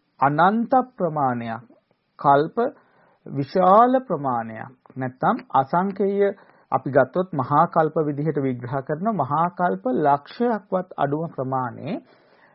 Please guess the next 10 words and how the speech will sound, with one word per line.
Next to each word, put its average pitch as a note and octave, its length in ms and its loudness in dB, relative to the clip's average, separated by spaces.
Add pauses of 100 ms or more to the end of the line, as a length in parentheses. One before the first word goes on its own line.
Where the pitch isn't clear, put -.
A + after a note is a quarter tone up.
බුදුරජාණන් A3 840 4
වහන්සේ F#3 480 -2
කෙනෙක් F#3+ 340 -6
සම්මුඛයේ C#3 840 -6
විවරණ D#3 520 -2 (120)
අරගෙන A#2+ 640 -6
පාරමිතා E3 640 -2
ගුණධම් C#3+ 580 -8
පූර්ණය C#3+ 480 -6
කළ E3 240 -10